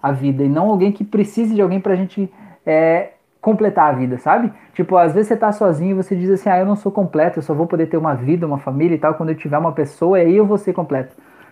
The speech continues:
né? E, na verdade, você tá, é, querendo que outra pessoa preencha demandas emocionais e carências emocionais que você precisa preencher.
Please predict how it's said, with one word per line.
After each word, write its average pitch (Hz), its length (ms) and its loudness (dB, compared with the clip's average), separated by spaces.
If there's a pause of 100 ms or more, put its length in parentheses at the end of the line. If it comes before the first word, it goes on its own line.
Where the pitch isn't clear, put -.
(120)
né? 143 380 -4
E, 156 680 0
na 160 100 0
verdade, 180 380 2
você 185 140 -8
tá, 190 440 2 (680)
é, 139 760 2 (640)
querendo 214 360 4
que 214 160 2
outra 277 360 4
pessoa 185 580 -2 (100)
preencha 208 580 2
demandas 165 680 2
emocionais 143 640 0
e 135 40 -4
carências 151 540 -2
emocionais 139 720 -4 (340)
que 185 100 -2
você 220 500 0
precisa 160 360 -2
preencher. 139 500 -4